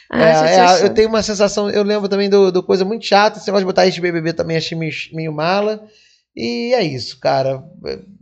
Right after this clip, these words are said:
Speaker 1: Mas
Speaker 2: deu.
Speaker 1: vamos ver, né? Porque é assim que funciona, eu vou ver. Eu
Speaker 2: É.
Speaker 1: vou ver.
Speaker 2: Ah, é, tu vê até o Faustão?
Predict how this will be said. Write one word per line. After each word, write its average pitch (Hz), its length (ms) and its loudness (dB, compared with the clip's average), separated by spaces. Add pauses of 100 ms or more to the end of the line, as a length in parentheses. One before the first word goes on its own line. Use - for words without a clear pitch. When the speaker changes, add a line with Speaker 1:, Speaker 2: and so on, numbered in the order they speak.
(120)
Speaker 1:
Mas 381 200 0
Speaker 2:
deu. 381 120 2
Speaker 1:
vamos 453 180 0
ver, 453 220 2
né? 330 160 2
Porque - 320 -4
é 233 80 6
assim 247 240 0
que 277 160 -4
funciona, 208 580 -2
eu 196 60 -2
vou 226 160 0
ver. 196 300 0 (280)
Eu 190 140 -2
Speaker 2:
É. - 20 -4
Speaker 1:
vou 220 160 -2
ver. 220 200 -4
Speaker 2:
Ah, 226 180 -2
é, 180 160 2
tu 180 120 -14
vê 151 80 -2
até 160 180 -4
o 170 100 -2
Faustão? 165 580 -6